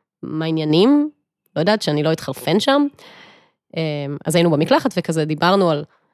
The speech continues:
אוקיי, המים, איך שהם, אה, מטפטפים על האמבטיה, זה קצת נשמע כמו יריות, וכזה דברים, איזה אופנוע או משהו עבר ברחוב, אז היינו כזה,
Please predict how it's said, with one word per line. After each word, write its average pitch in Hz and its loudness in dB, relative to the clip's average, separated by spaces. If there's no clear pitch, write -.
אוקיי, 196 2
המים, 180 4
איך 170 -2
שהם, 170 4
אה, 160 2
מטפטפים 175 0
על 190 4
האמבטיה, 165 2
זה 156 0
קצת 156 -4
נשמע 160 0
כמו 165 0
יריות, 156 2
וכזה 147 -4
דברים, 160 0
איזה 156 2
אופנוע 170 4
או 165 4
משהו 156 0
עבר 151 2
ברחוב, 165 0
אז 151 -4
היינו 151 -4
כזה, 151 -6